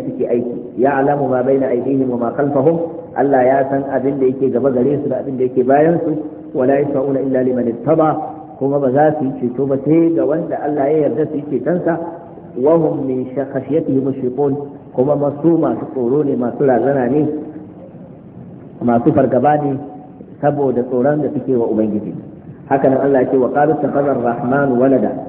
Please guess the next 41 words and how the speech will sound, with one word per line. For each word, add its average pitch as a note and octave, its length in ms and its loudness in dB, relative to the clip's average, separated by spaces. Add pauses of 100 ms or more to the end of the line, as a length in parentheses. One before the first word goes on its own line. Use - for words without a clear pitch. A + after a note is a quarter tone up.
(300)
Suka C#3+ 200 -2
ce C3+ 100 0
Ubangiji C3+ 460 0
ya C#3+ 160 4
riki - 240 -2
da. A#2+ 340 -4 (380)
Bal D3 220 4 (220)
ji'tum, C3 400 -4 (220)
laqad C#3 380 0
ji'tum D3 320 0
shay'an B2+ 280 0
idda. C3+ 300 0 (140)
Kun C#3+ 160 -2
zo D3+ 100 2
da C3+ 100 2
wani C#3+ 160 2
abu C3+ 200 -2
wanda B2+ 160 0
yake B2 260 0
mai A2+ 220 -2
girma, C#3+ 360 2 (480)
mai B2 180 2
muni D3+ 380 2
kwarai D3+ 280 2
da B2+ 80 2
gaske. - 280 -4
"Takadu D3 460 0
samawati C#3 540 0
yatafattarna B2 640 0
minhu." C#3+ 320 2 (480)
Abinda D3 600 4
sammai C#3+ 440 2 (280)
suka E3+ 200 -2
kusa D#3+ 240 -2
su E3 120 -8
tsatsage E3 560 2
saboda D#3 280 0
girman D#3 280 0
magana C#3 320 2
da B2 120 0
muninta. C#3+ 480 0